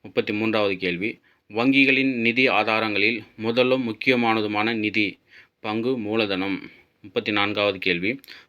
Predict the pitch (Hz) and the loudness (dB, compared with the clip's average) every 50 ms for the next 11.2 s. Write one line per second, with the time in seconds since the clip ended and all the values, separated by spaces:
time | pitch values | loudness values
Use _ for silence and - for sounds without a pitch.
0 | _ _ - 151 147 139 - 143 143 139 135 139 135 120 107 98 95 95 101 110 | _ _ -6 -6 -6 -4 -2 2 2 4 4 4 2 2 0 -2 -2 -2 0 -2
1 | 120 - - _ - - 143 139 - 143 131 131 135 127 - - 113 113 113 117 | -2 -4 -8 _ -4 -4 -4 -2 0 0 2 2 2 0 0 -2 -2 -2 -2 0
2 | 113 113 113 117 117 110 - 104 98 - 113 107 - 101 92 92 95 104 117 113 | 0 2 2 0 0 0 -2 -4 -2 -2 -4 -2 2 2 2 4 4 2 0 0
3 | 110 107 107 113 123 131 131 - - 107 107 98 101 98 92 87 90 87 98 120 | 2 2 4 4 4 2 0 0 0 0 0 2 2 0 2 2 2 2 2 0
4 | 131 - - - - - _ _ _ - 113 123 123 - 139 123 - 120 113 123 | 0 -4 -12 -20 -20 -20 _ _ _ -2 -2 -2 0 0 0 2 2 2 4 4
5 | 127 135 123 107 98 98 95 104 117 107 98 - - _ 113 117 123 135 135 - | 4 4 2 2 0 0 0 -2 -4 -4 -6 -10 -12 _ -2 0 0 0 2 2
6 | 131 123 - 117 107 107 98 107 107 87 78 - - 110 107 113 123 123 127 131 | 0 2 2 2 2 2 2 2 0 0 -2 -4 -2 0 2 2 2 2 2 0
7 | - 120 101 107 104 104 113 113 104 98 107 - - 98 92 90 90 90 - 87 | 0 0 2 2 2 2 2 2 2 0 -2 0 2 2 2 2 0 -2 -4 -4
8 | - _ _ _ _ - - - - _ _ - 113 117 117 110 110 113 120 - | -12 _ _ _ _ -20 -20 -20 -20 _ _ -6 -2 -2 0 0 0 -2 -4 -2
9 | 107 95 95 92 90 87 85 - - 95 - _ _ 113 107 107 117 117 117 110 | -2 0 0 0 0 0 -2 -6 -8 -12 -16 _ _ -8 -4 0 0 2 2 2
10 | 104 101 98 101 92 123 139 135 113 107 107 104 101 101 - 98 87 90 87 87 | 0 0 0 -2 -2 0 0 0 2 2 2 0 0 -2 -4 -2 0 0 0 0
11 | 85 85 - | -2 -4 -8